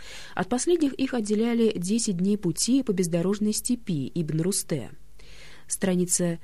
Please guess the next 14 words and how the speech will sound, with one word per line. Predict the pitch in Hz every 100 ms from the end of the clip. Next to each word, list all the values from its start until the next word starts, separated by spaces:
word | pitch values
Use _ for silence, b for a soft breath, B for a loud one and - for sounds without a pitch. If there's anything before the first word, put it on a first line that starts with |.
| -
четыреста | - 185 180 170 170
двадцать | 175 175 226
третья. | 220 143 - - - - - - b b b b -
Я | 196 202 202
отказываюсь | - 214 - 277 185 160 -
искать | 160 175 -
на | 170
карте | 180 202 -
большой | 170 175 165 185 170
город | 170 165 151
славян, | - 151 160 214 247 -
Хурдаб | - 175 160 170 160 -
и | 175 160
Джерват, | 151 - 160 151 160 196 262 -